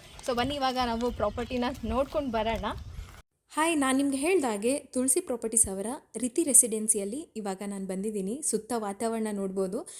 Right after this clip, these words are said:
Speaker 2: ಹಾಗೆ ಇದು ಬೆಸ್ಟ್ ಏನಂತ ಅಂದ್ರೆ ನಮ್ಮ ಅಮ್ಮ ಮನೆಗೆ ಸ್ವಲ್ಪ ನಿಯರ್ ಅಂತಾನೆ ಹೇಳ್ಬೋದು. ಆ, ನೋಡೋದಕ್ಕೆ ಅಮ್ಮ ಮನೆ ವಾತಾವರಣನೇ ಇಲ್ಲಿ, ಆ, ಕ್ರಿಯೇಟ್ ಆಗಿದೆಯೇನೋ ಅನ್ನೋ ಥರ ಇದೆ.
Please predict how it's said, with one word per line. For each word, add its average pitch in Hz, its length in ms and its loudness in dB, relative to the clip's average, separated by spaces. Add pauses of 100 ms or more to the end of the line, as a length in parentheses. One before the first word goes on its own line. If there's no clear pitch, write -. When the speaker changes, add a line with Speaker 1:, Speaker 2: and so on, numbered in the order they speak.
(320)
Speaker 2:
ಹಾಗೆ 349 200 6
ಇದು 339 120 4
ಬೆಸ್ಟ್ 254 380 4
ಏನಂತ 269 340 -2
ಅಂದ್ರೆ 240 200 -4
ನಮ್ಮ 208 200 -4
ಅಮ್ಮ 208 160 -4
ಮನೆಗೆ 214 340 -4
ಸ್ವಲ್ಪ 196 280 -4
ನಿಯರ್ 226 400 2
ಅಂತಾನೆ 214 360 -2
ಹೇಳ್ಬೋದು. 196 680 -4 (320)
ಆ, 214 180 0
ನೋಡೋದಕ್ಕೆ 269 480 2
ಅಮ್ಮ 233 220 0
ಮನೆ 247 220 0
ವಾತಾವರಣನೇ 214 680 -2
ಇಲ್ಲಿ, 208 300 2
ಆ, 190 240 -2
ಕ್ರಿಯೇಟ್ 226 440 0
ಆಗಿದೆಯೇನೋ 202 520 -4
ಅನ್ನೋ 190 200 -4
ಥರ 196 200 -8
ಇದೆ. 196 440 -4